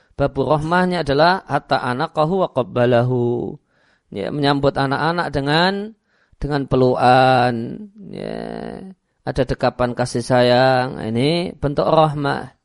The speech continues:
pada anak-anak. Wa qabbalahu, dan menciuminya, dan menciumnya. Maka kemudian Nabi mengatakan, "Ya Allah, cintailah dia dan cintailah orang yang mencintainya."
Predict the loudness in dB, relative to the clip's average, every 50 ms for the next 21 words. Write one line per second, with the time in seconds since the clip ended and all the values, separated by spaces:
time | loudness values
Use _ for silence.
0 | _ _ _ -8 -6 -2 -2 0 0 0 -2 -2 -2 -2 -2 -2 -2 -4 -4 -4
1 | -4 -2 0 0 0 2 4 4 4 6 4 4 4 4 4 4 4 4 2 -2
2 | -4 -4 -4 -4 -4 -4 -4 -2 -2 -2 -2 -2 -2 0 0 0 0 0 0 -2
3 | -6 -10 _ _ _ _ _ -4 -4 -4 -2 -2 -4 -4 -4 -2 -2 -2 0 0
4 | -2 0 0 0 0 0 0 -2 -4 -8 -12 _ _ _ _ _ _ _ _ _
5 | _ _ _ _ _ _ _ _ _ _ _ _ _ _ -6 -6 -2 2 4 6
6 | 6 6 6 4 2 -2 -4 -2 0 0 0 2 2 0 0 0 0 0 0 0
7 | 0 0 0 0 0 2 2 2 2 4 2 2 2 0 -2 -4 -4 -2 0 2
8 | 2 2 4 4 4 4 4 4 2 0 -4 -8 _ _ _ _ -2 2 4 6
9 | 6 8 8 6 6 4 4 2 -2 -6 _ _ _ _ _ _ _ -2 -2 -2
10 | 0 0 -2 -2 0 2 2 4 4 4 4 4 4 4 4 4 2 2 4 4
11 | 4 4 4 2 0 -4 -4 -4 -4 -4 -4 -2 0 0 0 2 0 0 0 -2
12 | 0 0 0 -2 -2 -4 -6 -8 -10